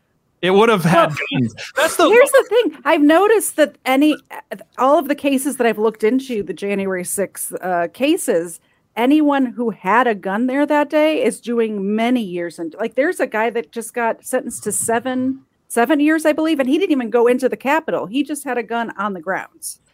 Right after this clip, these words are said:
Speaker 2: So,
Speaker 1: If there, if there had
Speaker 2: and
Speaker 1: been
Speaker 2: there's, like,
Speaker 1: someone
Speaker 2: two or
Speaker 1: with
Speaker 2: three of those. That's it.
Speaker 1: I don't, and, and as far as I've read, I don't think any of the people who were arrested with gun charges were in the Capitol.
Speaker 2: I don't think so either. Yeah.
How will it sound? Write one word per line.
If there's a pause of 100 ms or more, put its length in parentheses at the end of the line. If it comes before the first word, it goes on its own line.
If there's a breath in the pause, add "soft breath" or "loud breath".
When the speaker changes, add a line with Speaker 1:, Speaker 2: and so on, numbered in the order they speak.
(220)
Speaker 2:
So,
Speaker 1:
If
there, (160)
if
there
had
Speaker 2:
and
Speaker 1:
been
Speaker 2:
there's,
like,
Speaker 1:
someone
Speaker 2:
two
or
Speaker 1:
with
Speaker 2:
three
of
those.
That's
it. (580)
Speaker 1:
I
don't,
and,
and
as
far
as
I've
read,
I
don't
think
any
of
the
people
who
were
arrested
with
gun
charges
were
in
the
Capitol. (300)
Speaker 2:
I
don't
think
so
either.
Yeah.